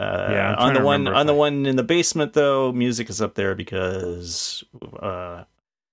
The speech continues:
Speaker 2: hang out with my friends down there and we listen to music.
Speaker 1: Yeah, I, no clue.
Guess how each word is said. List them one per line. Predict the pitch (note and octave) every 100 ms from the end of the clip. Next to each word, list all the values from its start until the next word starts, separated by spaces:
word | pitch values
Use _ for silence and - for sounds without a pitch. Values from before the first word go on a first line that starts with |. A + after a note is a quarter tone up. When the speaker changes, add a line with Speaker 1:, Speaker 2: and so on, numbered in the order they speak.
| _ _ _
Speaker 2:
hang | - F#2+
out |
with | F2 - - -
my | B2+
friends | B2 B3+ A3
down | A3 G3+
there | F#3+ F3
and | E3
we | D3+
listen | B2 A2+ G2+
to | F2+
music. | D#2+ B1+ - _ _ _ _ _ _ _ _ _ _ _ _ _ _ _ _ _ _ _ _ _ _ _ _ _ _ F2
Speaker 1:
Yeah, |
I, | F2 F#2+
no | F#2+ A2 G#2 G#2+ G2+
clue. | - F#2+ E2